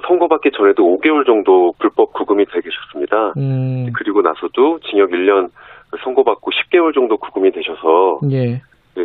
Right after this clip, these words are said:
Speaker 1: 실제로는 거의 뭐 사백 일 넘는 시간 동안 구금이 되셨고,
Speaker 2: 예.
Speaker 1: 이후에도 계속 내란죄라는 어떻게 보면 뭐 빨갱이라는 손가락질, 또
Speaker 2: 음.
Speaker 1: 사삼 사건의 연루자라는 손가락질 속에서 칠십 년 동안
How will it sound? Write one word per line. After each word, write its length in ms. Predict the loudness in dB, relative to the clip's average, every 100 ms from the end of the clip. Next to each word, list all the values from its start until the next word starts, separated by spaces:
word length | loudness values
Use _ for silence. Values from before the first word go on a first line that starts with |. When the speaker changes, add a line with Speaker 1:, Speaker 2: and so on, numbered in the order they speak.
| -6
Speaker 1:
실제로는 360 | -4 0 0
거의 320 | 0 2 2 2
뭐 280 | 2 0 0 -2
사백 300 | -2 0 0
일 260 | 0 -2 -2
넘는 320 | -2 -2 -4 -2
시간 240 | -4 -2
동안 320 | -2 -2 -4
구금이 300 | -6 -10 -8
되셨고, 580 | -6 -10 -12 -4 -2 -2 -2
Speaker 2:
예. 40 |
Speaker 1:
이후에도 540 | 0 2 2 2 2 0 _ -20 -20 -20 -16
계속 200 | -6 0
내란죄라는 1080 | 2 2 0 0 0 2 0 -2 -4 -6 -8
어떻게 260 | -8 -4
보면 420 | -2 0 0 0 -2
뭐 100 | -4 -2
빨갱이라는 760 | -2 0 0 2 0 0 -4 -6
손가락질, 680 | -6 -2 -2 -4 -10 -12 -10 -6
또 80 | -4
Speaker 2:
음. 200 | -4 -6 -12 _ -20 -10
Speaker 1:
사삼 260 | -6 -6 -6
사건의 380 | -4 0 4
연루자라는 680 | 4 2 0 0 2 2 -4 -10
손가락질 440 | -4 -2 -4 -8
속에서 540 | -14 -10 -10 -10 -12 -12
칠십 300 | -14 -12 -4
년 100 | -2 2
동안 300 | 2 2